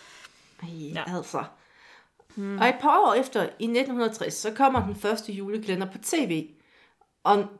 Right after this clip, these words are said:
Speaker 1: det her, det er jo så et svensk funky ord, så jeg har bestemt mig til, at det hedder Tidliture.
Speaker 2: Okay, så det, det er på svensk T V,
Speaker 1: Jo.
Speaker 2: at den første julekalender kommer?
Speaker 1: Jo. Og det
Speaker 2: Okay.
Speaker 1: handlede om en lille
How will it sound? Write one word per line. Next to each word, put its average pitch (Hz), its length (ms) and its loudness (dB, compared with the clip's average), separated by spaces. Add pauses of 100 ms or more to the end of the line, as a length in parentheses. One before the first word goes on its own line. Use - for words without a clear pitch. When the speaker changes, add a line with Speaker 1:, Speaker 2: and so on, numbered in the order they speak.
Speaker 1:
det 233 80 6
her, 208 100 6
det 180 80 0
er 180 80 0
jo 175 60 -8
så 175 240 0
et - 120 -10
svensk 208 360 0
funky 233 420 0
ord, 160 220 2
så 160 140 -8 (580)
jeg 214 220 8
har 214 180 6
bestemt 269 300 0
mig 220 100 0
til, 220 100 4
at 214 100 8
det 208 80 2
hedder 196 340 6
Tidliture. 202 760 -2 (1200)
Speaker 2:
Okay, 247 220 6
så 214 100 2
det, 233 320 4
det 240 80 4
er 233 100 2
på 233 60 -6
svensk - 440 4
T - 60 -2
V, 170 240 4 (160)
Speaker 1:
Jo. 220 160 10
Speaker 2:
at 214 60 10 (100)
den - 100 -8
første 214 320 -2
julekalender 202 560 -2
kommer? - 280 -6
Speaker 1:
Jo. 156 220 4 (640)
Og 220 140 4
det 294 80 2
Speaker 2:
Okay. 285 120 2
Speaker 1:
handlede 277 500 0
om - 180 -6
en - 80 -14
lille - 200 -12